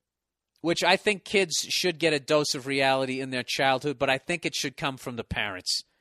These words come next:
Or at least the parents should be supporting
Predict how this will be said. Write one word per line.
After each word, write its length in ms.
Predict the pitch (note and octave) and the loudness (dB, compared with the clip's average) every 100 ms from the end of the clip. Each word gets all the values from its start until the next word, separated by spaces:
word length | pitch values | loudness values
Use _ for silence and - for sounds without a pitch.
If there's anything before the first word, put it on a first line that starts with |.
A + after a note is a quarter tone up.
| _ _ _ _ _ _ - | _ _ _ _ _ _ -2
Or 160 | D3+ | 0
at 120 | D3 | 0
least 440 | D#3 F3 F3+ - - _ - | 2 0 0 -4 -6 _ -8
the 100 | D#3 | -8
parents 580 | - E3+ F3 D3+ - - | 0 2 2 -2 -6 -6
should 180 | D3+ | -6
be 120 | C3+ C#3 | -6 -4
supporting 720 | - C3 D#3 D#3 C#3+ C#3 | -4 -4 -2 0 0 -2